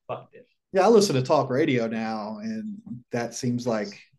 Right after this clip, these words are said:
Speaker 2: more up my alley now because music's just gotten bad. Like, it's just, it's not any good anymore, you know?
Speaker 1: I'm listening to music, I'm reminiscing because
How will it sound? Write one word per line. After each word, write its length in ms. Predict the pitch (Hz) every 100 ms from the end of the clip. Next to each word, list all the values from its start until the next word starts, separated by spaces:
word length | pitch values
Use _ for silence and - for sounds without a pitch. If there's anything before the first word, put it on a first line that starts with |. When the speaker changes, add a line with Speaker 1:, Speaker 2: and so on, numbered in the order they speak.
| _ -
Speaker 2:
more 380 | 117 127 131 120
up 100 | 131
my 220 | 120 113
alley 340 | 110 123 120
now 200 | 104 107
because 260 | 107 127 110
music's 360 | 127 135 120 -
just 280 | 110 -
gotten 340 | 117 113 98 98
bad. 440 | - 110 104 - - -
Like, 180 | 95 -
it's 140 | -
just, 220 | 110 - - _ _ _ _ _
it's 180 | - -
not 240 | 113 120
any 200 | 120 101 101
good 240 | 107 123
anymore, 560 | 98 - - - - -
you 140 | 110 107
know? 360 | 107 110 - - _ _ 113 _ _ _ _ _ -
Speaker 1:
I'm 160 | 143
listening 340 | 156 156 147 123
to 60 | 110
music, 360 | 131 139 117
I'm 140 | 107 104
reminiscing 580 | 120 110 113 117 113 101
because 380 | 98 113 98